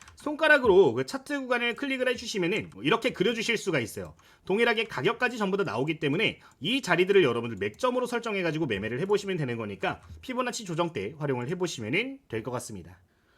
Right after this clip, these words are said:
자, 이제 그리고 타증권사 사용하시는 분들, 그리고 이제 내가 매번 할 때 이제 도구 통해서 하는 게 좀 불편하다 하시는 분들 같은 경우는 저희 프로그램도 좀 참고를 해보시면 좋을 것 같은데, 이전에 배포드렸던 매수 계산기 있어요. 이제 이 프로그램 들어가시면은 누구나 쉽게 이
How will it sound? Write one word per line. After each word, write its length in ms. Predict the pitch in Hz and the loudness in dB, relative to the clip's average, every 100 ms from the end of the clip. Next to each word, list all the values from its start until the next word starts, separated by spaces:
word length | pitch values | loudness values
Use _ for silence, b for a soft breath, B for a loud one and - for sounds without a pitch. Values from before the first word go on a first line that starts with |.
| b | b
자, 100 | - | 2
이제 200 | 180 214 | 4 4
그리고 240 | 185 190 190 | 6 6 4
타증권사 580 | 330 330 359 339 302 285 | 2 2 0 0 0 2
사용하시는 500 | 285 269 247 247 214 | 2 2 0 0 0
분들, 300 | 180 175 - | 2 2 2
그리고 220 | 143 143 | 0 0
이제 240 | 127 151 | 2 2
내가 340 | 123 156 147 113 | 2 2 0 0
매번 360 | 127 247 240 | 2 4 4
할 160 | 240 269 | 2 2
때 320 | 175 160 120 | 0 2 0
이제 280 | 107 113 117 | -2 -4 -6
도구 320 | - 185 294 | -2 -2 -2
통해서 300 | 311 302 269 | -2 -2 0
하는 140 | 254 240 | 0 -2
게 60 | |
좀 100 | 233 | -4
불편하다 360 | 180 170 202 196 | -2 -2 0 0
하시는 300 | 190 202 185 | 0 -2 -2
분들 180 | 170 160 | -2 -2
같은 240 | 156 156 | -2 -2
경우는 380 | 143 190 190 87 b b b | 0 -2 -4 -6 b b b
저희 240 | 143 143 | -2 0
프로그램도 680 | 143 359 359 339 302 294 269 | 2 2 2 0 0 2 2
좀 100 | 240 | 0
참고를 340 | 233 269 254 247 | -4 -2 0 0
해보시면 360 | 240 240 226 | -2 -4 -4
좋을 180 | - 151 | -2 -2
것 80 | 151 | -2
같은데, 420 | 131 160 220 120 | -4 -2 0 0
이전에 380 | 107 175 302 320 | -4 -2 0 0
배포드렸던 580 | 180 165 220 214 208 135 | -2 -2 0 0 0 0
매수 260 | 147 311 | 0 0
계산기 320 | 294 285 254 | -2 -2 0
있어요. 460 | 185 - 104 92 80 123 | -2 0 -2 -2 -6 0
이제 100 | 160 | 2
이 140 | 170 | 2
프로그램 340 | 302 311 302 | 2 2 2
들어가시면은 840 | 247 226 240 254 240 151 151 101 87 | 2 2 2 0 2 2 2 0 -6
누구나 260 | 147 160 156 | -4 -2 -2
쉽게 520 | - _ 247 247 226 | -4 _ -4 -2 -2
이 340 | 240 208 165 | -6 -8 -12